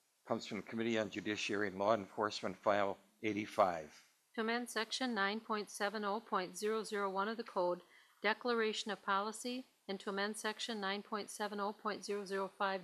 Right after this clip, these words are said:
Speaker 2: D of the code, definitions.
Speaker 1: Uh, motion. Supervisor Pagonis, second. Supervisor Kronk.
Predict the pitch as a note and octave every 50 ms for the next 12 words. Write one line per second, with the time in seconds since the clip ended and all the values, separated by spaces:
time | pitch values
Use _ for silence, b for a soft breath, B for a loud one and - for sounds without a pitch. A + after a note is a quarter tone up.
0 | E3 E3 G#3 A3 A3+ G#3+ F#3 - F3+ - - F#3 E3+ F3 F3+ F3 - _ _ _
1 | _ _ G3 F#3+ F#3 - G3 F3 F3 E3+ - - - D#3 E3 - - - - -
2 | - _ _ _ _ _ _ - G2+ F#2 - F#2 G#2+ G#2+ B2+ A#2+ - D#3 C#3+ D3
3 | D#3 - - _ _ _ _ _ _ _ _ _ _ _ _ _ _ _ _ _
4 | _ _ _ _ _ _ _ _ _ _ - - C3+ G#2+ A#2+ G#2+ G2 A2+ G#2+ G2+
5 | - A2 - - G2+ F#2 G2 A2+ A2+ A#2 A2 F#2 - - - G#2 - - G2+ F2+
6 | - - G#2 - G#2 F#2 G2+ G2 F#2+ F2 - E2+ D#2+ - - - B2 A#2+ A#2+ A#2+